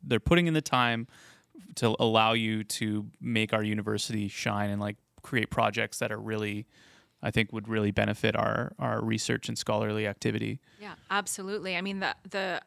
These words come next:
Speaker 2: undergrad students that I had when I, you know, first tenured the Board of Governors chair have continued on to do graduate studies with me. And so, yeah, so I think that really speaks to the,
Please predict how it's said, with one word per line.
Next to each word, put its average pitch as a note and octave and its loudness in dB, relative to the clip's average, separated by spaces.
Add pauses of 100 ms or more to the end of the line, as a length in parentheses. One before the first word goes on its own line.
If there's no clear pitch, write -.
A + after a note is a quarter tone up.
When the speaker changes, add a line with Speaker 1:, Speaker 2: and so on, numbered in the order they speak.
(120)
Speaker 2:
undergrad G3 0
students F3+ -8
that F3 -6
I F3+ -4
had F3+ -4 (380)
when G3 -10
I, F#3 -8 (140)
you F3+ -18
know, F3 -20
first - -8
tenured F3+ -8 (120)
the F3 -14
Board F3+ -4
of E3+ -12
Governors E3+ -8
chair F#3 -4
have F3+ -6
continued F#3+ -4
on F#3+ -4
to F3 -12
do F3+ -6
graduate F3 -2
studies E3 -10
with G3 -12
me. - -18
And F#3+ -20
so, - -12 (340)
yeah, A3+ 0
so - -10
I E3+ -8
think F#3+ -8
that - -6
really E3+ -10
speaks - -16
to - -10
the, D#3+ -12